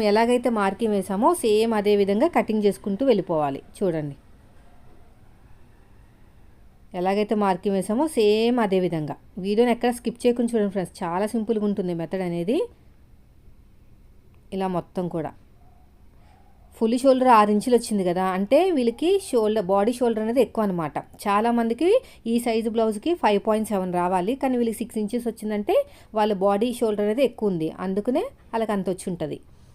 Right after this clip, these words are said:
చంక డౌన్ ఆరు ఇంచులు రాలేదు కదా, ఆరుంపావు వచ్చింది. అలా ఉంటుందండి, అడ్జస్ట్‌మెంట్ అనేది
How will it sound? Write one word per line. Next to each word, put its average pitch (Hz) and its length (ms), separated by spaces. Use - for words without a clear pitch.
చంక 240 260
డౌన్ 262 240
ఆరు 220 180
ఇంచులు 240 340
రాలేదు 196 340
కదా, 208 120
ఆరుంపావు 190 400
వచ్చింది. 175 300
అలా 202 220
ఉంటుందండి, 208 460
అడ్జస్ట్‌మెంట్ 202 480
అనేది 190 160